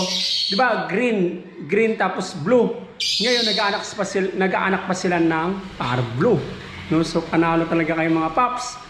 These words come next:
Panalo talaga si Sir Owel. No? Kaya nga sinabi ko sa inyo, kung nagugustuhan niyo yung ibon, wag na kayong mag-regret. Dahil pwede rin naman, kung wala kayong cash, pwede rin naman ang umutang. Huwag kayo mahiya at i-text o tawagan nyo na ako sa zero nine five three,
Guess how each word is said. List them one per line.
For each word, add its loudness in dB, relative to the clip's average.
Panalo 4
talaga 2
si -4
Sir -2
Owel. 2
No? 0
Kaya 2
nga 2
sinabi 2
ko 0
sa 0
inyo, 2
kung 4
nagugustuhan 2
niyo 4
yung -2
ibon, 2
wag 0
na -2
kayong 2
mag-regret. 0
Dahil 4
pwede 4
rin 0
naman, -2
kung 4
wala 2
kayong -2
cash, 0
pwede 2
rin 0
naman 0
ang 0
umutang. 2
Huwag 4
kayo 2
mahiya 2
at -2
i-text -2
o -2
tawagan 2
nyo 2
na 0
ako -4
sa -6
zero 0
nine 2
five 0
three, 2